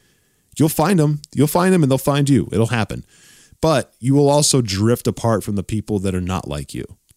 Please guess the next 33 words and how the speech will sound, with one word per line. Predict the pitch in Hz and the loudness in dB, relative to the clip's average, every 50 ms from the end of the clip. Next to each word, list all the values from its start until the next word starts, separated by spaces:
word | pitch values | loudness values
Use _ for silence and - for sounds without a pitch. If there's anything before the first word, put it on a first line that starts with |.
| _ _ | _ _
That | - 110 101 107 | -4 -2 0 2
will | 139 131 117 | 2 2 2
happen. | 107 120 104 87 - - - 50 - _ _ _ _ _ _ _ _ _ _ _ _ - - | 2 0 -2 -2 -4 -6 -10 -14 -16 _ _ _ _ _ _ _ _ _ _ _ _ -10 -6
Now, | 113 107 | -2 -2
you | 110 120 135 | 0 2 2
might | 135 135 135 | 2 2 2
look | 127 139 151 - | 2 2 0 0
at | 135 | 0
that | 127 139 131 | 0 0 0
and | 127 120 - | 0 0 0
think | - 123 113 | 0 0 0
that | - 110 | 0 -2
it's | 101 98 - | -2 -2 0
not | 127 113 107 117 | 0 0 0 0
a | 117 | 0
benefit, | 101 101 110 113 123 - - 147 139 - | 0 0 0 0 0 0 0 -2 0 0
but | 131 113 | 0 0
it's | 104 - - | 0 -2 -4
actually | - 113 117 117 - - - 123 120 107 | -4 -4 -4 -2 -2 -2 0 0 0 0
a | |
benefit | 98 101 107 104 101 95 - 90 76 - | 0 0 -2 -2 -2 -2 -4 -6 -6 -4
because | 110 104 - - - 151 147 127 117 | -6 -6 -2 0 0 2 2 2 2
the | 104 120 | 2 0
more | 117 120 131 135 143 147 | 0 2 2 2 2 0
time | - - 143 135 131 127 | -2 -4 -2 -2 0 0
you | 123 | 0
spend | 113 - - - 131 123 | 0 0 0 0 2 2
around | 120 117 117 113 113 - | 2 2 0 0 0 0
people | - 127 120 - 135 117 | -2 -2 0 0 0 0
who | 92 95 135 127 - - 147 117 - - | 0 0 0 0 0 -4 -10 -6 0 2
do | 139 147 147 | 2 4 4
not | 151 147 147 147 135 | 4 2 2 0 0
align | - 123 120 117 120 135 143 139 120 101 98 92 98 - | 0 0 0 2 2 2 2 2 2 2 0 0 -2 -4